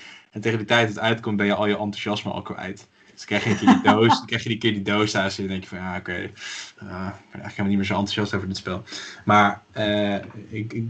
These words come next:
was er weer even wat over in aan het lezen. Het lijkt me toch wel een hele leuke tweespelerstrijd, eh, waarbij je dus advocaatje speelt. En dat, qua thema lijkt me gewoon heel erg leuk.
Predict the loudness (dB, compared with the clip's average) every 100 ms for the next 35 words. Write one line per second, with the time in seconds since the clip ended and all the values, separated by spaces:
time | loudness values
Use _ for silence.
0 | -4 4 4 8 8 8 6 2 4 2
1 | 4 4 2 2 2 4 4 4 2 2
2 | 2 2 -2 -2 0 0 2 4 4 4
3 | 0 2 2 2 2 2 4 2 0 2
4 | 4 4 0 -6 -16 -12 -10 -8 -8 -8
5 | -6 2 4 2 0 -6 -4 0 0 0
6 | -6 -8 -6 -4 -4 -6 -4 2 4 6
7 | 6 4 0 -4 -8 -10 -8 -8 -8